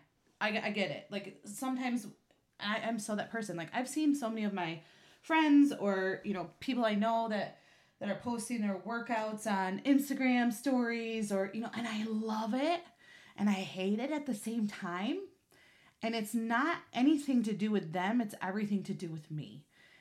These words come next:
And so I don't wanna come into this episode in a place of, um, to make you feel guilty or to make you feel like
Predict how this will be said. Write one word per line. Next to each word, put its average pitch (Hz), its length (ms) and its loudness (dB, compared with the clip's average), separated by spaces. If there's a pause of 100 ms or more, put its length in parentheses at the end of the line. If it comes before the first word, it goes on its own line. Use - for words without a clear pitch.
(160)
And 196 160 0
so 196 400 -2
I 220 100 2
don't 226 380 2
wanna 302 240 2
come 214 540 0
into 208 260 -2
this 190 240 -2
episode 190 460 -2
in 185 100 -2
a 170 60 -4
place 180 580 -6
of, 165 580 -4 (520)
um, 175 800 -2
to 214 120 -2
make 202 260 2
you 196 80 0
feel 185 180 -2
guilty 165 640 -6
or 202 120 -4
to 202 160 -4
make 165 260 -8
you 180 100 -8
feel 175 380 -10
like 156 320 -6